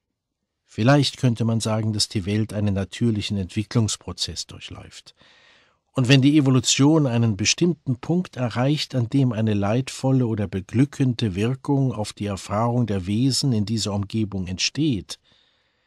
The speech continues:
dann kommt an diesem Punkt Karma ins Spiel. Karma ist nur in der Beziehung zu den Wesen und deren Erfahrungen sinnvoll.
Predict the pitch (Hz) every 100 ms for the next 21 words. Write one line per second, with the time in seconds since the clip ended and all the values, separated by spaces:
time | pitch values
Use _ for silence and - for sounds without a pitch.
0 | _ - 82 - 117 123 131 127 110 90
1 | 120 131 165 139 120 120 139 - - 120
2 | 98 85 82 - - - - _ _ _
3 | _ _ _ _ _ - 92 101 120 131
4 | - 156 151 139 127 143 180 156 139 -
5 | 123 113 104 92 113 101 95 104 110 104
6 | 104 101 101 98 101 90 - 95 90 87
7 | 90 85 - 87 - - -